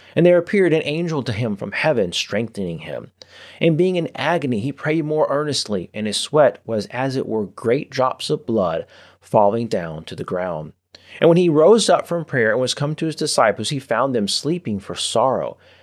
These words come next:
and said unto them, Why sleep ye? Rise and pray, lest ye enter into temptation. And then John chapter five, verse thirty, "I can of mine own self do nothing. As I hear, I judge, and my judgment is just,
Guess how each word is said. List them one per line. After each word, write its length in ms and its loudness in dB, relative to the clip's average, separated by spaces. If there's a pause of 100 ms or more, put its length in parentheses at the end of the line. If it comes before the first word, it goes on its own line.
(220)
and 120 -2
said 280 2
unto 240 -4
them, 360 -2
Why 180 2
sleep 460 -4
ye? 280 -8
Rise 460 4
and 160 -6
pray, 460 0 (260)
lest 300 2
ye 120 -8
enter 440 -4
into 260 -10
temptation. 800 -8 (480)
And 80 6
then 140 8
John 420 4
chapter 320 -6
five, 380 0
verse 240 -2
thirty, 360 0 (220)
"I 160 4
can 380 0
of 260 -2
mine 300 -2
own 300 0
self 440 2
do 140 -2
nothing. 560 -6 (120)
As 220 2
I 120 0
hear, 260 0
I 180 -2
judge, 480 -4
and 140 0
my 160 2
judgment 500 0
is 160 -8
just, 480 -4